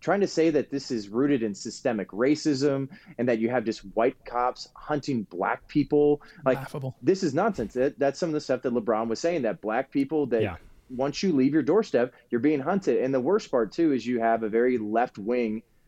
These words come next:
Speaker 1: sports media that won't fight back against this. They're
Speaker 3: Right.
Speaker 1: basically
Speaker 3: Mm-hmm.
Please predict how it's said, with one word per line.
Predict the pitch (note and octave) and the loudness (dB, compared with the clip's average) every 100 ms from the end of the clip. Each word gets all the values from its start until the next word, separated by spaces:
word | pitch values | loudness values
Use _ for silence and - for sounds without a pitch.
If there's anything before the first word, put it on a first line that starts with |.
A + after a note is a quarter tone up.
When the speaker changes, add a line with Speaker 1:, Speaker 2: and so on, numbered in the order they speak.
| _ | _
Speaker 1:
sports | - - C3 B2+ | -16 0 0 0
media | A#2 D#3 F3 G#2+ G2 B2+ _ _ | 0 0 4 2 2 -4 _ _
that | D3+ E3 | 2 2
won't | C#3 E3 | 2 -2
fight | _ C#3+ D3 | _ -2 0
back | C3+ C#3+ D#3+ | -2 -2 0
against | C#3+ G#3+ - | -2 -2 -2
this. | F#2+ - | -6 -6
They're | B2+ D3 F#3 | 0 2 2
Speaker 3:
Right. | B2+ | 0
Speaker 1:
basically | C3 G#2 G2+ - - A2+ | 2 2 2 0 4 4
Speaker 3:
Mm-hmm. | G#2+ | 2